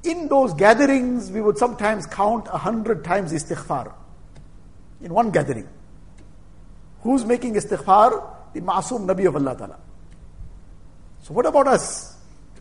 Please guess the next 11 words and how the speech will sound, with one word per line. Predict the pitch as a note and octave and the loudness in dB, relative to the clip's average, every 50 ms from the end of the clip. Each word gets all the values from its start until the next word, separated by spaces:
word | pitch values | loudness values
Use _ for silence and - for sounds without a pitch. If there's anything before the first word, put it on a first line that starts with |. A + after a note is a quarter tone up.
| - - - - - - - - - - - - - - - - - | -20 -20 -20 -20 -20 -20 -20 -20 -20 -20 -20 -20 -20 -20 -20 -18 -4
Where | D#3+ F3+ A3 A3 | 2 6 6 6
we | F#3+ A#3 C4+ - | 6 4 0 2
are | - B3 B3 A#3 G#3+ F#3+ - - | 6 8 8 8 8 6 2 0
all | - - C#4+ C#4+ C#4 | -2 2 4 4 4
the | B3 A3+ A3 | 4 4 2
time | A3 G#3 A3+ B3 A#3 A3 | 4 4 4 4 4 0
being | G#3 G#3+ G#3+ | -4 -2 -2
affected | G#3+ G#3+ - A#3 - - - G#3 F3+ E3 | 0 0 0 -4 -4 -2 -2 -2 -2 0
by | E3+ E3 E3 | 0 0 0
the | F3+ | 0
environment, | E3+ E3 D#3 F#3 G#3+ G3+ G3 F3+ F3 E3+ D#3+ D3 C#3+ B2+ - | 0 2 4 4 6 4 4 2 -2 -4 -4 -6 -8 -10 -12